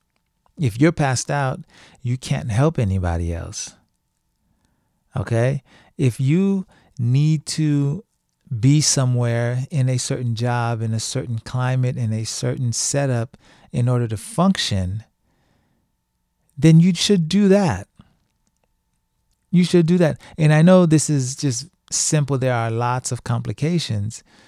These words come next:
uh, when it comes to divorcing. But if you're not good, the kids are not gonna be good. And if you, you, you can just try it,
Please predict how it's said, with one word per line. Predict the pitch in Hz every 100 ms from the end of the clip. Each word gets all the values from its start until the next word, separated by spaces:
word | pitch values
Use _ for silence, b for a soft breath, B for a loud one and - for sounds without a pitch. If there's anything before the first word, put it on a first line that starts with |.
| b b b _
uh, | - 107 104
when | 104
it | 110
comes | - 110 -
to | 110
divorcing. | 101 107 147 170 - 98 98 - _ _ _ _ -
But | 101 156 160 - _ _ _ _ _ _ _ _ _ _ _ _ _ _ 160
if | 135 -
you're | 127 135 190
not | 196 156 127
good, | 113 160 170 120
the | 117
kids | - 156 139
are | 127
not | 113 110 110
gonna | 110 104
be | 95 92
good. | 127 151 131 113 _ _ _ _ _ _ _ _ _ _ _ _ _ _ _ -
And | 120 107 101
if | 95 -
you, | 120
you, | 165 120 139
you | 139 160
can | - 147 143 117
just | 165 -
try | - 190 254
it, | 131 90